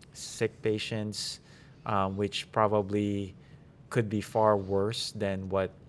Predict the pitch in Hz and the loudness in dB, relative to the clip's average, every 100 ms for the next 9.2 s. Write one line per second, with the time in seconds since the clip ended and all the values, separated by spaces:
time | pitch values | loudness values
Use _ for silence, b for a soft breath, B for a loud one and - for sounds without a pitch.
0 | - - 101 95 95 92 98 101 98 95 | -20 -8 -6 -2 -2 0 -2 -2 -4 -4
1 | 90 90 95 98 101 104 117 - - B | -2 -2 -2 -2 -4 -6 -8 -12 -16 B
2 | B B B - 113 104 101 101 - 113 | B B B -2 2 4 2 -4 -6 -2
3 | 110 107 104 131 120 101 127 117 107 104 | 2 0 -2 -4 -4 4 6 6 4 2
4 | 98 95 95 90 90 - - 110 - 117 | 0 -2 0 -2 -8 -16 -8 -6 -4 -2
5 | 117 - 120 110 113 101 - 104 98 98 | -2 0 0 0 -2 -2 -4 -2 -2 0
6 | 98 95 - - - 101 101 104 95 95 | 0 -2 -6 -10 -6 -6 -4 -4 -2 -2
7 | 92 B B B B - - 120 110 110 | -6 B B B B -14 -4 -2 0 0
8 | 101 95 - 104 98 - 101 95 92 - | -2 -2 -4 -2 -2 -2 -4 -4 -6 -8
9 | - | -10